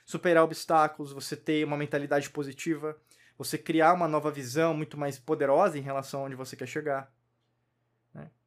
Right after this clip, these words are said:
A grande maioria das vezes, ninguém começa nem no meio do que eu tô falando pra você. Por isso que, na verdade, não é sustentável. O modelo que não é sustentável, ele vai ser algo que vai durar só hoje. Vai ser um videozinho do YouTube ou do TikTok de quinze segundos e acabou, entendeu?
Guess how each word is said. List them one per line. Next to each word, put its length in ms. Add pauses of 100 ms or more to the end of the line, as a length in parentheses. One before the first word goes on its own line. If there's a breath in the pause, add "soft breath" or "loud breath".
(300 soft breath)
A 60
grande 160
maioria 260
das 200
vezes, 360
ninguém 320 (540)
começa 480
nem 200
no 240
meio 840
do 100
que 80
eu 60
tô 100
falando 320
pra 100
você. 420 (460)
Por 100
isso 120
que, 80
na 80
verdade, 260
não 120
é 20
sustentável. 880 (260 loud breath)
O 60
modelo 360
que 120
não 140
é 40
sustentável, 880
ele 120
vai 120
ser 380 (260 soft breath)
algo 300
que 160
vai 180
durar 320
só 260
hoje. 500 (560)
Vai 60
ser 120
um 120
videozinho 480
do 100
YouTube 380
ou 80
do 100
TikTok 540
de 100
quinze 260
segundos 420
e 40
acabou, 440
entendeu? 460